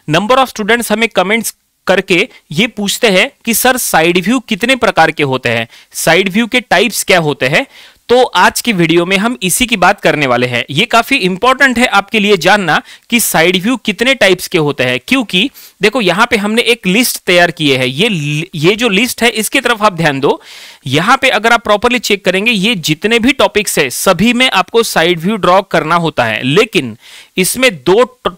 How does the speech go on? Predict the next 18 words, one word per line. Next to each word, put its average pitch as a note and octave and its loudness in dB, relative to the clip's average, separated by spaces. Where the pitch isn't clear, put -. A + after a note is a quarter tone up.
टॉपिक्स - -2
ऐसे F#3 0
हैं G#3 0
जिसमें A3+ -4
साइड F3 0
व्यू A3 -2
ड्रॉ G3 2
करते G3 -2
समय F#3 -2
number G#3 0
of A#3+ 2
students E3+ -4
को A#3+ -4
कन्फ्यूजन G#3+ 0
होता C#3+ 0
है। A2+ -2
वो F#3 2
दो F3+ 0